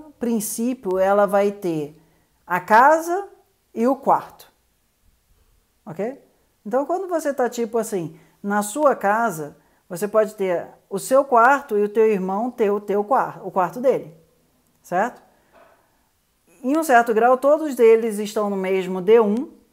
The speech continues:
mas em algum grau eles estão em D divisionais diferentes, ok? Então, todos os mapas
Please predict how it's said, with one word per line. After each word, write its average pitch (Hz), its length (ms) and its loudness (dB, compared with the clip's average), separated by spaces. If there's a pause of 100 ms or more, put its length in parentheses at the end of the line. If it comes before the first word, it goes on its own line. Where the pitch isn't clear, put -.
(380)
mas 226 460 -2
em 240 100 -4
algum 233 320 -2
grau 220 300 4
eles 233 400 0
estão 214 640 -6
em 214 400 -4 (300)
D 196 640 2 (200)
divisionais 175 840 -4
diferentes, 185 800 -8 (720)
ok? 220 320 -12 (880)
Então, 294 440 0 (340)
todos 339 560 2
os 285 220 -4
mapas 233 1000 -2